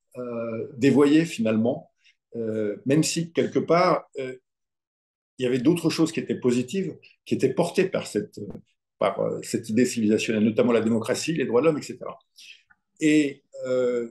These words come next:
ce qui s'est passé, c'est que, euh, à partir de quarante-cinq, quarante-six, quarante-sept, partout en Europe, des gens se sont dit, « Mais il faut qu'on, qu'on donne un nouveau souffle, qu'on revivifie,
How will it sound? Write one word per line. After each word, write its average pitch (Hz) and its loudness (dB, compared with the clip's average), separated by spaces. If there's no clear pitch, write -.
ce - -10
qui - -12
s'est 175 2
passé, 185 2
c'est - -4
que, - -4
euh, 123 -2
à - -20
partir 123 -6
de 123 -6
quarante-cinq, 120 -4
quarante-six, - -8
quarante-sept, 131 -2
partout 165 -2
en 165 4
Europe, - 0
des 120 2
gens 139 0
se - -10
sont 135 -6
dit, « 170 -2
Mais 131 2
il 113 -2
faut 165 -4
qu'on, - -10
qu'on 113 0
donne 170 2
un 127 2
nouveau 139 2
souffle, - -4
qu'on 131 2
revivifie, 151 2